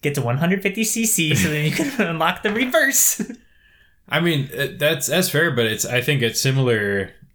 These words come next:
Speaker 2: like, with Dying Light and Minecraft. Like, you've got, like, a cool, unique, um, like, somewhat linear story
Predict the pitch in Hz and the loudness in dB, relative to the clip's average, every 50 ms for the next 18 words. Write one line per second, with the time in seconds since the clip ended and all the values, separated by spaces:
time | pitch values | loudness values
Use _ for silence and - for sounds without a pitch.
0 | _ - 120 117 104 98 98 - 110 101 98 113 107 110 113 110 107 101 101 101 | _ -6 -4 -2 -2 -2 -2 -4 -4 -2 -2 -2 0 0 -2 -2 -2 -2 -2 -2
1 | 104 101 95 90 92 92 98 101 104 104 104 - 98 90 90 90 92 - - 110 | -2 -2 -2 -4 -6 -6 -6 -6 -6 -8 -8 -6 -6 -6 -6 -6 -8 -8 -8 -6
2 | 104 101 95 - 107 98 92 - 110 101 101 98 - 98 98 95 95 90 - - | -6 -6 -6 -6 -8 -8 -4 -2 -2 0 0 -2 -4 -6 -10 -10 -10 -12 -14 -18
3 | - - - - _ - - - 123 123 139 - - 147 147 143 143 143 139 139 | -20 -20 -20 -20 _ -18 -8 -2 -2 -2 -2 0 0 0 2 4 4 4 4 2
4 | 135 117 117 117 117 117 117 117 113 110 - - - - - - 110 110 107 101 | 2 2 0 0 2 2 2 2 0 0 -4 -8 -18 -20 -16 -8 -6 -4 -4 -4
5 | 98 98 98 95 92 92 - _ _ _ - - 110 101 92 92 - - - - | -4 -4 -4 -4 -6 -8 -8 _ _ _ -16 -10 -8 -8 -8 -8 -10 -14 -18 -16
6 | - - - - 135 135 131 120 113 - - 113 113 110 107 104 98 98 95 - | -16 -10 -4 0 2 2 2 2 0 0 0 -2 0 0 0 -2 -2 -2 -4 -4
7 | - 113 101 98 92 92 87 90 92 92 92 | -4 -2 -2 0 -2 -2 -4 -6 -8 -8 -10